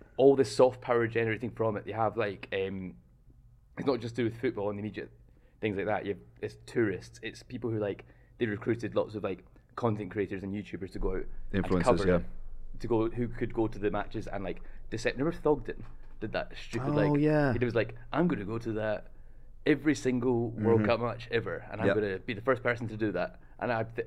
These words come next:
Speaker 1: I didn't watch any of it because I'm in my twenties, but, <laughs> but I think that's, like, a, the entire point of that.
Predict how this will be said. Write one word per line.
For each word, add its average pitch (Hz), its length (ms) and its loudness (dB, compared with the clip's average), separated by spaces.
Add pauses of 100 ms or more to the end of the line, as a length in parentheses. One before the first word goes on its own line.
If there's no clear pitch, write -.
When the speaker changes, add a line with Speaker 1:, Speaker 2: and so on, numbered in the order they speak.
(120)
Speaker 1:
I 104 80 0
didn't 117 260 -6
watch - 420 -6
any 87 160 -6
of 85 80 -8
it - 140 -8
because 90 400 -12 (420)
I'm 87 320 -4 (440)
in 104 100 -4
my 85 100 -8
twenties, 92 400 -8 (500)
but, 113 200 4 (180)
<laughs> 156 140 2 (600)
but 127 80 4
I 127 100 8
think 131 220 4
that's, 117 360 0
like, 107 320 -4 (100)
a, 104 460 -2 (640)
the 131 160 2
entire 131 260 4
point 127 240 0
of 85 60 -10
that. 87 200 -6